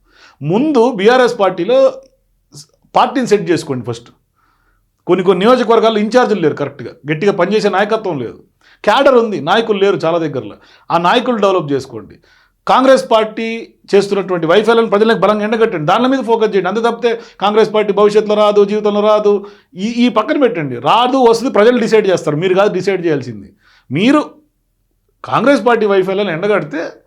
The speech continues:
అధికార పార్టీగా తప్పొప్పుల్ని మీరు ప్రజల్లోకి తీసుకెళ్తే అసలు ప్రతిపక్ష పార్టీగా మీరు చేస్తున్న పోరాటాలు ఏంది? ఇవాళ కేసుల చుట్టూ తిరుక్కోవడం తప్ప నుంచి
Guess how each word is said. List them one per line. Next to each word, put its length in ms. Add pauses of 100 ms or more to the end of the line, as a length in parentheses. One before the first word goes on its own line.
(960)
అధికార 340
పార్టీగా 560
తప్పొప్పుల్ని 600
మీరు 120
ప్రజల్లోకి 360
తీసుకెళ్తే 400
అసలు 180
ప్రతిపక్ష 460
పార్టీగా 380
మీరు 200
చేస్తున్న 320
పోరాటాలు 420
ఏంది? 360 (380)
ఇవాళ 160
కేసుల 360
చుట్టూ 140
తిరుక్కోవడం 420
తప్ప 180
నుంచి 360